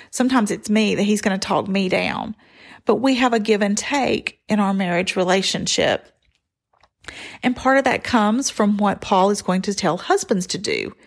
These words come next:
in verse twenty-five, to love their wives, to love them like Christ loved the church. How did Christ love the church? Christ gave his very life for the good of the church, to create the church,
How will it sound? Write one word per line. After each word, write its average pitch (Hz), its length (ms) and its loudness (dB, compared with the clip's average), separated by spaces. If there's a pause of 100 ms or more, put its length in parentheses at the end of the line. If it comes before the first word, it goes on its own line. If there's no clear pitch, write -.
(260)
in 202 100 0
verse 196 220 0
twenty-five, 202 720 0 (340)
to 247 120 2
love 226 420 2
their 160 160 2
wives, 175 560 -4 (240)
to - 80 0
love 214 300 2
them 247 160 2
like 196 200 0
Christ 233 520 -2
loved 208 300 0
the 202 80 -2
church. - 460 -4 (160)
How - 140 0
did 226 140 0
Christ 226 360 0
love 220 180 0
the 214 80 -2
church? 247 440 -2 (240)
Christ 233 640 0
gave 202 320 2
his 185 220 0
very 196 420 2
life - 680 -4 (720)
for 208 140 2
the 202 100 4
good 180 600 0 (480)
of 175 120 -4
the - 60 -8
church, - 560 -4 (760)
to 262 120 2
create 196 380 2
the - 80 -6
church, - 500 -8